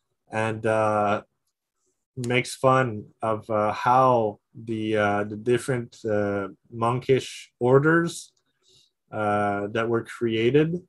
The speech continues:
in order to, to keep people, uh, in the Catholic Church.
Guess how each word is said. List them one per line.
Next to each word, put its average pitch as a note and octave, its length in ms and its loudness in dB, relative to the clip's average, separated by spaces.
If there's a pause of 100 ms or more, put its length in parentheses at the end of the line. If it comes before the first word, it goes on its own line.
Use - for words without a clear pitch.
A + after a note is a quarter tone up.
(580)
in A2+ 140 -8
order A2 320 0
to, A#2 300 -2
to - 180 -10
keep A2+ 280 -6 (220)
people, A#2 600 0
uh, G2+ 300 0 (960)
in A#2 160 -4
the A2 100 2
Catholic A2 420 -2
Church. C3+ 540 -2